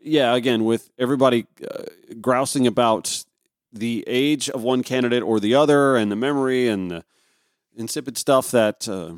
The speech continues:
one of them likes to say at rallies all the time, the R F K ad kinda came from out of nowhere, right? We were all a little bewildered by that, including the Kennedy family.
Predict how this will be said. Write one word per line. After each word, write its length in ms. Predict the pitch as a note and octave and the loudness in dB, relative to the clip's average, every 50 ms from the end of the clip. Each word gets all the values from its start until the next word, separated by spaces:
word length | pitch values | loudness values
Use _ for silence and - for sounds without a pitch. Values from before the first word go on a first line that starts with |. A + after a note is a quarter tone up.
| F2 _ | -18 _
one 200 | _ F#2+ G#2 A#2+ | _ -12 -10 -10
of 100 | A#2 G2 | -8 -8
them 180 | F2 F2+ F#2 F#2+ - | -6 -8 -8 -10 -8
likes 240 | - A2 A2 - - | -6 -4 -4 -4 -6
to 100 | - A2+ | -8 -8
say 240 | - - B2 A2 G#2 | -6 -2 -2 0 0
at 100 | G2+ - | 0 0
rallies 380 | F#2 B2 C#3 C#3+ C3+ A#2 G#2 | 0 0 0 2 0 0 0
all 140 | A#2 A2+ G#2+ | 0 0 -2
the 80 | G2 G2+ | -2 -4
time, 400 | - - G#2+ G#2 G2+ G2+ G#2 G2+ - _ _ _ _ | -6 -4 -4 -2 -2 -2 -4 -6 -10 _ _ _ _
the 100 | A#2 B2 | -4 -2
R 180 | C#3 D3+ D#3+ D#3 | 0 2 2 2
F 120 | D3+ - | 2 0
K 220 | - F3 D#3+ C#3 | 0 0 2 2
ad 160 | A#2 A2 G#2 - | 2 2 0 -2
kinda 220 | B2+ B2 A2+ G#2+ | -4 -4 -4 -2
came 200 | - - B2 A#2 | -2 -2 -2 -2
from 160 | - A#2 A2+ | 0 0 0
out 100 | A2+ G#2 | 0 0
of 60 | G2+ | 0
nowhere, 340 | G#2 G#2+ A2 A2 G#2 G2+ G2 | 0 2 2 0 0 -2 -2
right? 200 | G2 G#2 A#2 C3+ | -2 -2 -2 -2
We 100 | B2 A#2+ | -2 -2
were 80 | A#2 B2+ | 0 0
all 140 | C#3 C3+ A#2 | 0 0 0
a 20 | |
little 160 | A2+ B2 A#2 | 0 0 -2
bewildered 640 | G2 E2 E2 A2 A2 G2+ G#2 A#2 A2+ G2+ G2 F#2 F2 | -2 0 0 0 2 2 2 0 0 0 -4 -2 0
by 160 | G#2 F#2+ F#2+ | 0 0 0
that, 320 | F#2 F#2 F2 F2 - - _ _ _ _ _ _ _ | 0 -2 -4 -4 -6 -8 _ _ _ _ _ _ _
including 680 | C3+ C#3 C#3 C#3 - - - F3 E3+ F3+ F3 F3+ F3 E3 | 4 4 4 4 0 0 4 4 6 6 6 4 4 2
the 100 | E3 - | 0 -2
Kennedy 400 | - - D#3+ D3 C#3+ C3 C#3 B2 | -2 0 0 2 4 2 2 0
family. 720 | - - - - C3+ B2+ B2 A#2+ A2 G2 F2+ D#2+ - | -2 -6 -4 -2 0 0 0 0 0 -2 -4 -8 -12